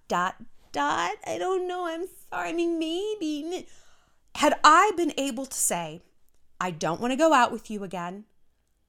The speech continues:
I just don't want to. Period." He wouldn't have liked it. It would have hurt. It would have hurt me to say it. We don't like saying things like this to people, especially nice guys. But what are you supposed to say?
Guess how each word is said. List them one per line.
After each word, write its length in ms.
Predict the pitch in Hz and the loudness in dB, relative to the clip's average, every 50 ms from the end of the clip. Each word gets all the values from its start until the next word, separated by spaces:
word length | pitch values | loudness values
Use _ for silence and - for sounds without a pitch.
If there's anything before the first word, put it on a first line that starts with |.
| _ _ _ _ _ _ _ _ - | _ _ _ _ _ _ _ _ 2
I 140 | 190 208 208 | 2 2 4
just 240 | 165 220 226 - - | 2 0 0 0 0
don't 160 | 254 240 262 | 0 0 0
want 180 | 277 302 302 | 0 -2 -2
to. 180 | - - - - - _ _ _ _ _ _ _ _ _ _ _ _ _ _ _ _ _ | -6 -10 -12 -16 -18 _ _ _ _ _ _ _ _ _ _ _ _ _ _ _ _ _
Period." 720 | - - - - - 277 254 240 208 180 135 73 - - - _ - - _ _ _ _ _ _ _ _ _ _ _ _ _ _ _ _ _ _ _ _ _ _ _ _ _ _ | -12 -12 -8 -2 2 4 4 4 4 2 -2 -6 -12 -18 -20 _ -20 -20 _ _ _ _ _ _ _ _ _ _ _ _ _ _ _ _ _ _ _ _ _ _ _ _ _ _
He 120 | - 339 | 8 8
wouldn't 300 | 381 494 508 508 523 440 | 10 10 8 8 6 2
have 80 | 269 214 | 2 2
liked 260 | 160 123 - - - | 0 -2 -2 -4 -6
it. 180 | 185 294 - _ _ _ _ _ _ _ _ _ _ - | -8 -8 -8 _ _ _ _ _ _ _ _ _ _ -2
It 100 | - 302 | 0 2
would 140 | 254 294 285 | 4 4 4
have 100 | 285 - | 4 2
hurt. 360 | - 196 160 175 247 - - - - _ _ - - | 2 0 0 0 -2 -6 -10 -18 -20 _ _ 0 4
It 120 | 415 427 415 | 6 8 8
would 100 | 480 494 | 8 6
have 80 | 440 415 | 6 6
hurt 260 | 453 466 - 339 392 | 2 2 2 2 0
me 140 | 381 427 440 480 480 466 | 2 2 4 2 2 2
to 100 | - 427 | 2 2
say 180 | 427 - - 440 | 2 2 2 4
it. 180 | 494 523 - | 4 4 4
We 60 | 427 523 | 4 4
don't 240 | 571 508 - - 151 | 2 2 0 -6 -4
like 220 | 165 170 165 160 | -4 -4 -2 0
saying 340 | - - - 160 156 156 151 | 0 -2 0 -2 -4 -6 -6
things 220 | - 156 160 165 | -6 -6 -6 -4
like 180 | 156 151 156 - | -4 -6 -4 -4
this 140 | 170 180 - | -4 -4 -4
to 80 | - 254 | -4 -2
people, 320 | - 311 320 - 392 339 | 0 0 0 2 0 0
especially 420 | 415 - - - 622 622 - 587 571 523 427 | 0 0 2 2 2 4 4 4 4 4 2
nice 420 | 370 370 381 427 466 539 - - - | 4 4 4 4 4 2 0 -2 -2
guys. 600 | 262 359 392 480 640 698 539 - - - - - - - - - - - | -2 -4 -4 -2 -2 0 0 -2 -2 -2 -6 -8 -10 -14 -18 -16 -14 -6
But 120 | - 339 339 | -4 -2 0
what 100 | 415 403 | 0 2
are 40 | |
you 100 | 415 403 | 2 0
supposed 640 | - - 403 - - - 302 320 320 311 294 - - | 0 0 -2 -4 -2 0 4 4 6 6 6 4 4
to 80 | 277 | 2
say? 300 | 240 - - 262 240 175 | 2 2 0 0 -2 -4